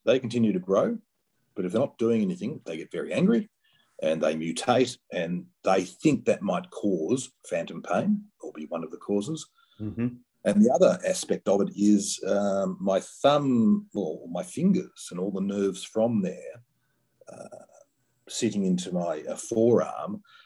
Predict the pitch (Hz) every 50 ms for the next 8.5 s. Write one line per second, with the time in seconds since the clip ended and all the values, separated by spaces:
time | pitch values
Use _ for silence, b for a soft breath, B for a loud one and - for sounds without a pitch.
0 | b b b - 101 101 98 95 95 101 104 107 104 104 92 90 - 98 98 92
1 | 87 85 - - 82 87 92 87 87 - - - _ _ _ _ _ _ _ -
2 | - 85 78 92 92 90 95 90 - - - - _ _ _ _ _ _ _ _
3 | _ _ _ _ _ - - - 160 - - - 131 120 - - 113 - - -
4 | - - - 165 147 131 117 - - _ _ _ - - 87 82 82 80 - -
5 | 90 98 120 151 196 214 214 - _ _ _ _ _ _ - 107 101 95 90 101
6 | 98 98 95 95 92 90 95 92 92 92 92 80 - - 90 92 90 90 90 87
7 | 85 - - - 104 113 95 73 73 - - - 71 - - 95 90 - - -
8 | 78 - - 107 110 101 95 95 -